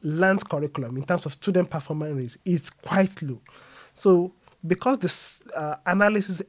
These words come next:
enable us to see where there is match and mismatch, what we find is the fact that, um, there is difference between procedural learning and conceptual learning. And that is actually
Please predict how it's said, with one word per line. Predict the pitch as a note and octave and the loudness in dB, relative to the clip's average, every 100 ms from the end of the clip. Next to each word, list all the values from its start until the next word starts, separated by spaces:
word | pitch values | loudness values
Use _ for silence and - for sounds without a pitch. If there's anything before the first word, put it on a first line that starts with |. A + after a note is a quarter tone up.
| _ | _
enable | F#3 F3+ G3+ F#3 F#3 | 2 6 4 4 2
us | E3+ | 2
to | - | -2
see | C#3+ - F3+ F3+ G#3 - | -10 -6 -6 -6 -12 -10
where | E3 F3+ G#3+ | 0 4 4
there | F3+ E3+ | 4 2
is | D#3 C#3 | 0 -2
match | D#3+ E3+ G3+ - | 0 0 -2 -6
and | D3 C#3+ | -4 -4
mismatch, | C#3 - C#3 G2 - - - - _ | -4 -4 -8 -8 -16 -20 -20 -20 _
what | G#3 D4+ | 2 2
we | B3+ | 0
find | - A#3 G#3+ - - _ _ _ - _ _ _ | 2 4 2 -2 -16 _ _ _ -20 _ _ _
is | G3 F#3 | 0 2
the | E3+ | 2
fact | - G3+ G3 | 2 2 2
that, | E3+ D#3 - | -4 -2 -4
um, | C#3+ - - - - _ | -6 -8 -20 -20 -20 _
there | E3 F3 | 4 4
is | D#3 | 4
difference | C3+ A#3 C4+ - B2 C3+ - | 0 -2 -2 -6 -8 -8 -8
between | C#3+ D3 - F#3+ F3 F3 - - _ _ - | -10 -8 -2 0 0 -4 -10 -20 _ _ -2
procedural | G3+ - - G3 F#3+ F3+ F3 E3 | -2 0 -2 0 4 4 2 0
learning | C#3+ A#2+ G2 A2+ - _ _ _ - - | -4 -8 -10 -16 -20 _ _ _ -16 -8
and | D3+ - | -8 -6
conceptual | D3 C3+ - D3+ - D#3 | -8 -6 -8 -8 -6 -4
learning. | C#3+ G#2+ F#2 - _ _ _ _ _ _ - _ _ - | -4 -8 -14 -20 _ _ _ _ _ _ -20 _ _ 2
And | F3 E3+ E3 E3 - - | 4 6 4 0 -6 -8
that | E3+ G3+ A3+ E3+ | 2 2 2 0
is | C#3+ | -4
actually | F3 - F3 E3+ | -4 -2 0 0